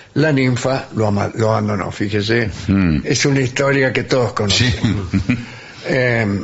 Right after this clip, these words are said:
Speaker 1: el pastor murió de desesperación y Afrodita entonces lo transformó en un río. Eh, me parece que Grecia está lleno de ríos y es un lugar muy inundable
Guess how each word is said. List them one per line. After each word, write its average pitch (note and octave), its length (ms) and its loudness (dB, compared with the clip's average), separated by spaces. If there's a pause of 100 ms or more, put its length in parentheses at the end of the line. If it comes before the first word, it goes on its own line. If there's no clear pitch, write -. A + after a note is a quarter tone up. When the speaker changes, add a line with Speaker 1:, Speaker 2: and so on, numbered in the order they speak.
(160)
Speaker 1:
el E3 200 0
pastor G3 380 0
murió F3+ 400 2
de F3 160 4
desesperación B2 1080 2 (600)
y D3 160 0
Afrodita E3 560 2
entonces D3+ 340 2
lo C#3 100 4
transformó C#3 520 0
en F3 80 4
un E3+ 100 2
río. A2+ 480 0 (640)
Eh, G#2+ 160 -8
me B2+ 220 -2
parece D3+ 360 0
que D3+ 120 0
Grecia D#3 460 2
está D3+ 220 0
lleno C#3+ 560 2 (640)
de A#2+ 200 2
ríos C3+ 600 2 (640)
y A2+ 120 2
es A#2+ 140 2
un C#3+ 140 4
lugar C#3 500 2
muy D3 400 2
inundable B2+ 960 2